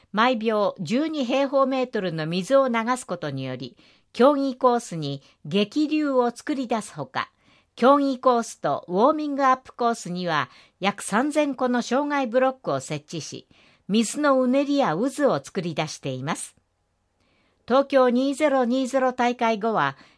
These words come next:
カヌーをはじめとした水上競技の国際国内大会を開催し、アスリートを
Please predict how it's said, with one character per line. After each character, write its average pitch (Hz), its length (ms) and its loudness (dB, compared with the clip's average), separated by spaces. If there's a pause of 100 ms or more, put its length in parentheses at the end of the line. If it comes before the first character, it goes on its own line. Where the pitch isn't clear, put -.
(120)
カ 262 160 2
ヌ 294 100 -2
ー 247 140 0
を 170 80 0
は 160 180 -2
じ 208 140 -4
め 233 100 0
と 214 140 -4
し - 140 -12
た 170 260 0
水 277 260 0
上 285 220 2
競 254 240 0
技 151 160 -6
の 143 200 -6 (300)
国 208 240 0
際 285 280 2
国 262 280 0
内 294 200 0
大 269 220 2
会 147 300 -2
を 127 80 -4
開 160 200 -6
催 143 260 -6
し、 - 260 -14 (520)
ア 220 120 4
ス 294 160 -4
リ 269 220 0
ー - 40 -20
ト 156 220 0
を - 160 -6